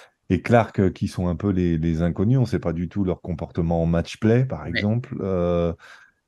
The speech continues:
Speaker 1: et, et ils font moins impressionnant qu'ils n'étaient en deux mille vingt et un. Euh, même un Cantlay, par exemple, euh, qui, qui est, qui a pas été aussi, euh, phénoménal qu'il a pu l'être, euh, il y a deux ans ou même l'année dernière. Euh,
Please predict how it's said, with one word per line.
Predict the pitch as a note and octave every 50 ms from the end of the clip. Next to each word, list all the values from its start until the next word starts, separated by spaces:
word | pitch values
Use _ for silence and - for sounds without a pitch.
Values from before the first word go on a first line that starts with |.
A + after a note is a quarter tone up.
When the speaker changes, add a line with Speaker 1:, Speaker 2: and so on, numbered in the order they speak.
| _
Speaker 1:
et, | - F#2+ F#2 G#2 A#2+ - A#2
et | G#2+
ils | A#2 A#2 A#2
font | G2+ - - D3 D3 C#3
moins | B2+ B2 C#3 D#3+ E3 D#3+ C3+
impressionnant | C#3 A#2+ G#2 - A#2+ G#2+ - - A2 A2 B2 C3+ C3+
qu'ils | C3 - A#2 G#2+ A2 A2
n'étaient | A2 G#2+ G2+ - - B2
en | A#2+ G#2+ F#2+
deux | F2+ F2+ G2
mille | G2 F#2+ G2 F#2+ F2+
vingt | E2 F#2 F#2 F2 - G2
et | F#2 F#2+
un. | G#2+ A#2 B2 C3+ D#3 D#3 - _ -
Euh, | F#2+ F2 F2 E2+ E2+ E2+ E2 E2 E2 E2 D#2+
même | F2 G2 F#2+ F#2+
un | F#2 F2+
Cantlay, | E2 - G2+ G#2 - - A2+ B2 B2+
par | B2+ G2 F2
exemple, | F#2 F#2 F2 G#2+ A#2+ B2 B2 A2+
euh, | G2+ F#2 F2+
qui, | E2+ - G2+ F#2+ -
qui | - -
est, | F2+ F2 - _ _ _ _ _ _ _
qui | -
a | -
pas | - - D#2 E2+
été | E2 - F2
aussi, | E2+ E2+ E2 - - - F#2 F#2+ F#2
euh, | F2 E2 D#2+ D#2 D#2 D2+ D2 D2 _ _ - _ _ _ _ _ _ _ _ _ _ _ _
phénoménal | - G2 G2 G2+ G2 G2 F#2+ F#2+ G2 G#2+ G#2
qu'il | G2+ - G2 F#2
a | F2
pu | - - F2
l'être, | F2 F2+ F2+ - - -
euh, | F#2 F2 E2+ E2+ D#2+ D#2 D#2 D2+ D#2 E2
il | - E2+
y | E2+
a | D#2+
deux | D2+ E2+ E2 E2
ans | F2 F#2+ G#2 A2 G2
ou | F2+ E2+ E2+ F2 E2+
même | E2 E2 E2 D#2+
l'année | D#2+ D#2+ E2 E2
dernière. | D#2 D#2 E2+ F#2+ A2+ B2+ C3 _ _ - - - - - F#3+ _ _ _ _ -
Euh, | E2+ E2+ E2+ E2+ E2+ E2 E2 E2 D#2+ E2 E2 E2 E2 E2 E2 D#2+ E2 F2